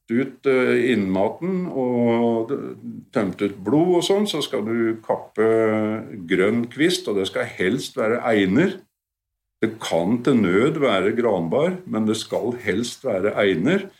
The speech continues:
og så stapper du det inn i, i bukhula på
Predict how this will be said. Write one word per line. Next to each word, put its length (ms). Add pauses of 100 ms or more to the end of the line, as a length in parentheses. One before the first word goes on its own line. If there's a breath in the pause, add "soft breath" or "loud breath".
(140 loud breath)
og 120
så 280 (540)
stapper 460
du 100
det 320
inn 260
i, 480
i 80
bukhula 760
på 200